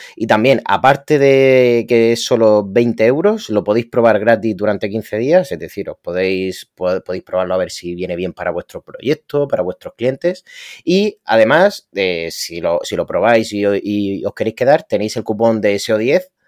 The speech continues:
¿vale? Para un diez por ciento de, de descuento. Es decir, que en vez de pagar cada mes veinte euros,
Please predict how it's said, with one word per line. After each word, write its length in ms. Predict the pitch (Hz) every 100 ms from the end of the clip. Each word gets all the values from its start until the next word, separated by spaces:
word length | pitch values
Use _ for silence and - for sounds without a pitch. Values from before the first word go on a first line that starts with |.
| _
¿vale? 260 | - 101 156
Para 240 | - 87
un 60 | 87
diez 100 | 101
por 140 | - 98
ciento 280 | 110 107
de, 420 | 107 101 92 92 87
de 340 | 90 92 92
descuento. 360 | 85 - 113 104
Es 40 |
decir, 320 | 107 - 107
que 80 | -
en 100 | 90
vez 120 | 123
de 80 | 143
pagar 320 | 143 110 104
cada 180 | - 95
mes 180 | 95 90
veinte 280 | 104 98 101
euros, 360 | 139 214 240